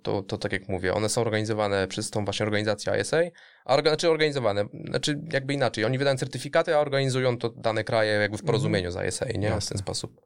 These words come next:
Speaker 1: Ty, nam w ogóle, powiem ci, ten certyfikat, żeby zdobyć, zajął chyba z pół roku albo i więcej, albo może nawet i rok.
Speaker 2: O,
Speaker 1: To jest,
Speaker 2: sporo.
Speaker 1: o-, ogólnie to jest od samego kursu, jak go odbędziesz, do momentu, kiedy dostajesz certyfikat, musisz spełnić te wszystkie wymogi i no trochę to trwa,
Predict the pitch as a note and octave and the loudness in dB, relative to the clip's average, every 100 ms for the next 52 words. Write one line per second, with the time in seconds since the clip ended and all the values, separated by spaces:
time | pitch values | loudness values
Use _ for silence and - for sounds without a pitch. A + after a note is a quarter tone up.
0 | _ C#3+ C3 A#2+ C3 F3+ D3+ C3+ C3 C#3+ | _ -2 0 2 2 2 -2 -4 -2 -2
1 | C3 - B2+ B2+ B2 A#2 - C3+ B2 A#2 | -2 -2 -4 -4 -6 -12 -2 -2 0 -2
2 | A2+ C3 A#2+ A#2 A2 A2+ G#2 B2 A2 F#2 | 0 -2 2 0 2 -2 -2 0 0 2
3 | G2 G2 G2+ F2+ F2 - B2+ C3 A#2+ A2+ | 0 0 0 -2 -2 -6 -2 0 0 0
4 | - A2 F2+ - _ - D#3+ E3 F2 C3 | -2 -2 -2 -4 _ -6 -2 -2 2 4
5 | D#3+ - - D3+ D3+ C#3 E3+ F#3+ E3+ D3+ | 4 2 -2 0 0 2 2 4 2 0
6 | - C#3+ - D#3+ F3 D3+ D3 - - D3+ | 0 -2 2 2 4 2 0 -10 -2 0
7 | C#3+ C#3 A#2 B2 A#2 A2+ A2 B2 B2 B2+ | 0 0 2 2 2 2 2 0 0 2
8 | C#3 C3+ B2+ A#2 - B2 - A2 A#2 B2+ | 2 0 -4 -4 -2 -2 -2 -8 -4 -2
9 | - B2 G#2 - A#2 A#2 - - - - | -2 -2 -2 0 0 0 -4 -8 -6 -4
10 | A2+ D#3 G#3 A#3+ - - - - - D3+ | -2 0 -2 -4 -10 -18 -18 -14 -4 -2
11 | F#3+ F#3+ F3 D#3 - F#2 | 2 4 4 2 0 -2